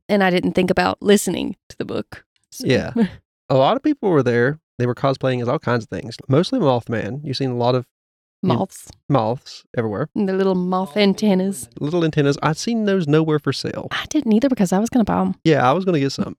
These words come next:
Speaker 2: But I know they had 'em. But there were so many vendors I just didn't know which one might have had them. I'm not the type of person that would walk up to a vendor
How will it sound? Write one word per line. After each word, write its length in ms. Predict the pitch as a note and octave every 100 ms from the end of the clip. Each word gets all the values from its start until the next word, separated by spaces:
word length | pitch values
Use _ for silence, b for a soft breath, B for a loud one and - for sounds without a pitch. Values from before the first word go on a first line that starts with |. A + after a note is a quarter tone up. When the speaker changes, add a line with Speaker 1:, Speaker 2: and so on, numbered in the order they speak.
| _
Speaker 2:
But 120 | D#3
I 60 | D#3
know 120 | A3+
they 120 | A3
had 240 | C#3+ C#3+ -
'em. 240 | F2+ B1+ -
But 140 | C3+
there 120 | C3
were 60 | C3
so 260 | - F#3 F#3
many 340 | F3+ E3 D#3
vendors 500 | C3+ E3+ D3+ A#2+ - - _ _ _
I 100 | B2+
just 240 | C#3+ C#3 -
didn't 300 | D3+ C#3 C3
know 380 | C3 C3+ C3 - _
which 220 | C#3 -
one 160 | C3+ C3
might 140 | B2
have 80 | A2+
had 200 | B2 C3
them. 220 | D#3 D#3 -
I'm 80 | C#3
not 80 | D#3
the 60 | D3
type 120 | C#3
of 80 | C3
person 220 | C3+ C3+
that 60 | C3+
would 80 | A#2+
walk 180 | B2 C3+
up 120 | -
to 120 | C#3+
a 60 | B2+
vendor 400 | B2 B2+ C3+ C3+